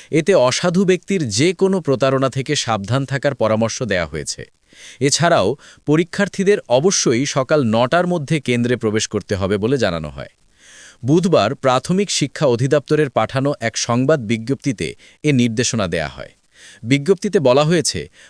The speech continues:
প্রাথমিক শিক্ষা অধিদপ্তরের পাঁচ নভেম্বরের জারিকৃত বিজ্ঞপ্তিতে সরকারি প্রাথমিক বিদ্যালয়ের সহকারী শিক্ষক পদে নিয়োগের লক্ষ্যে লিখিত পরীক্ষা দুই জানুয়ারি সকাল দশটা থেকে সাড়ে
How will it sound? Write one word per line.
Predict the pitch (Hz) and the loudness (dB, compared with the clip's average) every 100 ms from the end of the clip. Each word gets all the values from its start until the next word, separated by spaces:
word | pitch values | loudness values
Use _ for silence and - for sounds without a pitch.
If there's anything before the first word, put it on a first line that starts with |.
| _ | _
প্রাথমিক | 131 135 185 208 - | 2 4 2 -2 -2
শিক্ষা | - 147 - 135 | -4 -4 0 2
অধিদপ্তরের | 123 147 147 160 160 151 - 139 | 2 0 0 0 0 -2 -4 -2
পাঁচ | 156 185 - | 0 -2 0
নভেম্বরের | 123 123 139 139 147 131 107 | 0 2 2 4 4 4 2
জারিকৃত | 104 113 127 120 120 | 2 0 -2 -2 0
বিজ্ঞপ্তিতে | 101 92 120 - 92 78 58 - - - - | -2 -2 -4 -2 -4 -6 -10 -16 -20 -12 -2
সরকারি | 131 143 156 180 196 | 2 2 2 0 0
প্রাথমিক | 131 117 - 156 131 | 0 0 -2 -4 -2
বিদ্যালয়ের | 117 107 123 131 135 - | -4 0 2 4 2 0
সহকারী | 120 120 139 147 139 | -2 -2 0 -2 -2
শিক্ষক | - 117 - 139 - | -4 -6 -8 -4 -2
পদে | 127 131 117 | 2 2 2
নিয়োগের | 110 107 107 101 | 2 0 0 0
লক্ষ্যে | - - 127 69 - - - | -4 -6 -6 -6 -10 -20 -10
লিখিত | 113 143 - 214 208 143 | 0 0 0 0 0 2
পরীক্ষা | 131 139 - 65 - - _ 101 113 | 0 0 -8 -10 -10 -20 _ -6 0
দুই | 185 214 120 | 2 2 2
জানুয়ারি | 117 131 135 151 208 - _ - | 2 2 2 0 -4 -12 _ -2
সকাল | 139 156 135 101 | 2 2 2 2
দশটা | 139 - 175 - | 2 0 -4 -4
থেকে | 160 170 - | -4 -4 -2
সাড়ে | 117 160 | 0 2